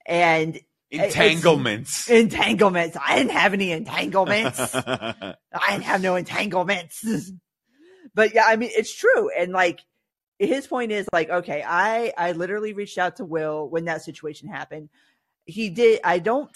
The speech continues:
Speaker 1: remember if he mentioned it in the special, but it is known that he reached out to Will after the slap incident.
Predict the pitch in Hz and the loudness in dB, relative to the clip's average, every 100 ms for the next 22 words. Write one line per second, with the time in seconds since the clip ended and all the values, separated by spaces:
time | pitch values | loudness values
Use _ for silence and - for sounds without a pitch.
0 | - 196 190 185 165 160 160 160 156 160 | -12 -6 -2 0 -2 -2 -6 -8 -6 -6
1 | 151 160 147 - 165 151 - 151 175 165 | -4 -6 -8 -4 -4 -2 -4 -6 -2 -2
2 | 165 175 175 151 - 156 160 156 156 143 | -2 -2 -4 -4 -8 -4 -2 -2 -4 -6
3 | - 240 247 - 240 165 - 147 156 147 | -6 -6 -6 -4 -2 -2 -6 -6 -4 -4
4 | 147 135 143 _ _ _ - 190 196 202 | -6 -8 -14 _ _ _ -2 -2 0 -4
5 | 180 - 160 160 139 143 - 143 143 - | -8 -4 -2 -2 -6 -14 -12 -10 -10 -12